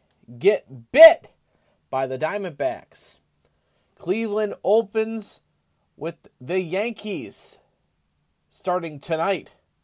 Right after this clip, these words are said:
A big four-game series. While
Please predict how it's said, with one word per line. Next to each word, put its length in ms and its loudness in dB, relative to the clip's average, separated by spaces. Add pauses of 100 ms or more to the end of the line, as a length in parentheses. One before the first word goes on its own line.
(260)
A 140 -8 (180)
big 300 4
four-game 680 -2
series. 680 -8 (2000)
While 540 -4